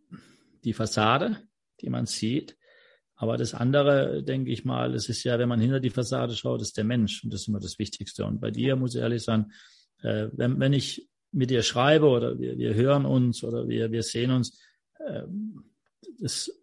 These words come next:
da kriege ich immer so ein, äh, ein Lachen in mein Herz, weil, weil ich einfach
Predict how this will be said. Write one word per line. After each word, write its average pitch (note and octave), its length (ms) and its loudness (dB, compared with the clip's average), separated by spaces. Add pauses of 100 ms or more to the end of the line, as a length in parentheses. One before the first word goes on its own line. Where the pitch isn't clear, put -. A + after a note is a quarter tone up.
(120)
da B2+ 100 0
kriege D3 280 0
ich C#3 140 -2
immer D#3 220 0
so C#3+ 300 0
ein, C3 180 0
äh, B2+ 260 -8 (500)
ein C#3 80 -2
Lachen C3 400 2
in G2 100 -2
mein G2 160 -2
Herz, G#2 560 -2
weil, A#2+ 240 -4
weil A#2+ 120 -2
ich A2+ 140 -4
einfach B2 400 0